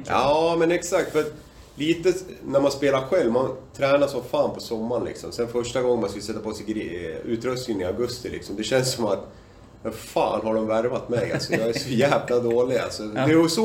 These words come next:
Speaker 1: man åkte och tänkte om sig själv ju.
Speaker 2: Ja.
Speaker 1: Sen kom man in i omklädningsrummet, då har ju alla åkt och tänkt så.
Speaker 2: Mm.
Speaker 1: Så alla är, har ju fullt upp med sitt eget bara, liksom.
Speaker 2: Ja.
Speaker 1: Och det är ovant och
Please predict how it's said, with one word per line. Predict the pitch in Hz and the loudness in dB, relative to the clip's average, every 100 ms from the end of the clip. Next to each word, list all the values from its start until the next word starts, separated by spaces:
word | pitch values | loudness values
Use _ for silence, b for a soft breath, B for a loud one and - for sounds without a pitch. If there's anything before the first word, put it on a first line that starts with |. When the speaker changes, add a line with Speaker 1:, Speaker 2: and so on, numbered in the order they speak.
| 156 | 4
Speaker 1:
man | 147 | 4
åkte | 139 135 | 2 -4
och | |
tänkte | 135 139 139 160 139 - | -2 -2 0 2 2 0
om | 127 | -6
sig | 147 | -4
själv | 233 170 - | 0 0 -2
ju. | 107 - | -8 -6
Speaker 2:
Ja. | 131 139 120 120 - B B B B - - - - - - - - - | -2 -2 -2 -8 -18 B B B B -20 -20 -20 -20 -20 -20 -20 -20 -2
Speaker 1:
Sen | 120 | 0
kom | 120 151 | 2 4
man | 135 | 4
in | 151 143 | 2 2
i | 117 110 120 | 0 0 -2
omklädningsrummet, | 110 101 117 139 123 110 | -2 0 -2 0 -2 0
då | |
har | 131 131 | 2 2
ju | |
alla | 127 151 170 | 4 4 4
åkt | 104 87 | 2 -4
och | |
tänkt | - 80 | -10 -10
så. | - | -10
Speaker 2:
Mm. | 120 120 120 117 - | -8 -6 -6 -8 -10
Speaker 1:
Så | - 113 | -6 -2
alla | 135 147 131 | 0 2 2
är, | 113 | 2
har | 110 | 0
ju | 117 | -4
fullt | 135 139 - | -2 -2 -2
upp | 127 120 | -6 -6
med | |
sitt | 110 - | -10 -6
eget | 123 131 127 - | -6 -4 -6 -6
bara, | 80 80 | -8 -8
liksom. | - - 113 90 | -10 -8 -8 -6
Speaker 2:
Ja. | |
Speaker 1:
Och | 92 87 | -6 -4
det | 120 120 | -2 -2
är | - 120 | -2 -6
ovant | 123 135 120 98 - | -4 0 0 -2 -4
och | 95 95 | -2 -2